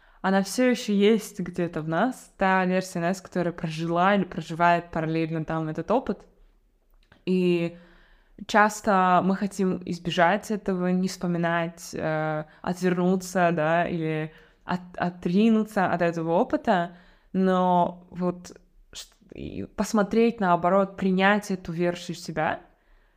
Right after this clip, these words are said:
э, и обнять ее, и сказать ей, этой версии себя, что вот сейчас у меня все хорошо. А,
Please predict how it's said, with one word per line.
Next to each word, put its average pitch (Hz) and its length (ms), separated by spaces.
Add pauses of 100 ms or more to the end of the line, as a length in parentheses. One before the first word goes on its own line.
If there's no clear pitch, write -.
(200)
э, 165 520 (160)
и 202 140
обнять 196 680
ее, 185 440 (1040)
и 180 600 (580)
сказать 196 640
ей, 170 460
этой 185 340
версии 175 360
себя, 180 360
что 180 240
вот 165 140
сейчас 202 540
у 196 40
меня 170 480 (340)
все - 180
хорошо. 190 680 (960)
А, - 540